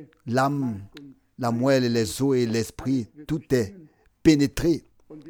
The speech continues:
Et nous croyons que la parole de Dieu pénètre également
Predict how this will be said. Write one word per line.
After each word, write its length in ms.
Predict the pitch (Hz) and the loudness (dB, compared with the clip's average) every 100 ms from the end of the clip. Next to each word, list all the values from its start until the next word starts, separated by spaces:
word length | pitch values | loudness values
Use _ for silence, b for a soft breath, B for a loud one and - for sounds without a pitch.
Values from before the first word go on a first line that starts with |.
| 165 185 190 - | -20 -18 -4 2
Et 80 | |
nous 100 | 143 | 4
croyons 340 | 147 147 143 123 | 4 4 4 4
que 140 | - | 2
la 160 | 135 117 | 2 2
parole 420 | - 131 139 123 | 0 0 0 0
de 120 | 117 | -2
Dieu 420 | 107 95 139 135 - - - | -6 -2 0 -2 -6 -8 0
pénètre 680 | 139 131 147 151 - 127 131 - _ _ _ 143 - - - | 2 2 0 -2 -8 -10 -10 -12 _ _ _ -20 -20 -6 -2
également 680 | 117 131 127 123 135 143 | 2 4 4 2 0 -2